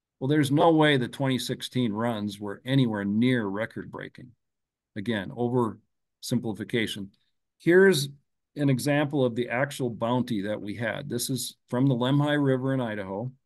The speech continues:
Twenty-three salmon up to forty-three pounds caught in one day by two men.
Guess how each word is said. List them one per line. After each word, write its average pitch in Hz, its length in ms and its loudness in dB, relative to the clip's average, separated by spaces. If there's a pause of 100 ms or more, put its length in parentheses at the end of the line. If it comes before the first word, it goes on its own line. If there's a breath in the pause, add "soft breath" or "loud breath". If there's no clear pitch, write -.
(640)
Twenty-three 180 440 2
salmon 147 420 2
up 139 120 -2
to 139 80 -10
forty-three 143 560 0
pounds 123 420 -2
caught 117 220 -4
in 107 160 -4
one 123 300 4
day 117 200 0
by 104 220 -4
two 113 220 -6
men. 101 420 -4